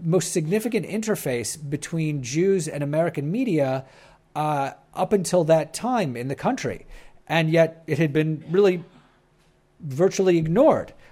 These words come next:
um, which I really found strange. And so I thought, you know, this really needs to be written about.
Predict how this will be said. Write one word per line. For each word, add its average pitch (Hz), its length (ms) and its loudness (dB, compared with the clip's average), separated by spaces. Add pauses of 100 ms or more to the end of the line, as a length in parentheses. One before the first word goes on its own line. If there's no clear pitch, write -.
(160)
um, 139 680 -2 (520)
which 147 200 0
I 143 120 4
really 170 260 4
found 135 300 -2
strange. 190 500 0
And 123 160 -8
so 135 320 2
I 123 180 -4 (220)
thought, 123 400 -2
you 147 80 -8
know, 120 180 -6
this 120 440 -6 (360)
really 156 260 2
needs 135 200 -4
to - 80 -6
be 123 120 -2
written 160 220 2
about. 104 360 -4